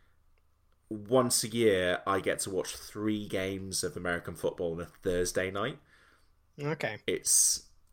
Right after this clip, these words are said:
Speaker 1: yeah, it's, it's, uh,
Speaker 2: I
Speaker 1: it's a
Speaker 2: believe it's roughly equivalent to the U K's Harvest Festival,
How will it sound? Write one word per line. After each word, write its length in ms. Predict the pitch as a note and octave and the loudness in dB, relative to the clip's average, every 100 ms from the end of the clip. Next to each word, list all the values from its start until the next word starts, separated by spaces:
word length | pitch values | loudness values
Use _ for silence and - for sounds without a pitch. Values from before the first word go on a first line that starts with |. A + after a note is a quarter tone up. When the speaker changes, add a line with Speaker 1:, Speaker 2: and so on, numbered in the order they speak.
| - - - - - | -20 -20 -20 -20 -6
Speaker 1:
yeah, 240 | F2 D#2 D#2 - | -4 -4 -6 -14
it's, 320 | D2 - - - | -8 -6 -4 -2
it's, 400 | F#2+ - - - | -2 0 -2 0
uh, 460 | F2+ F2+ F2 F2 - - _ _ _ | 2 2 0 -2 -4 -12 _ _ _
Speaker 2:
I 40 | A2 | 2
Speaker 1:
it's 120 | D#3 | 6
a 60 | F3+ | 8
Speaker 2:
believe 220 | G3 G3 | 8 4
it's 180 | F3 F#3 | 4 6
roughly 240 | F#3 F#3+ | 6 6
equivalent 560 | F3+ F#3+ E3 D3 C#3+ C#3+ | 6 4 4 2 -2 -2
to 80 | |
the 80 | D3 | 0
U 160 | D3+ D#3 | 0 4
K's 240 | D3 C3+ | 4 4
Harvest 360 | - C#3+ C#3+ - | 4 2 2 0
Festival, 480 | D#3 - C#3 B2 | 0 -2 -4 -4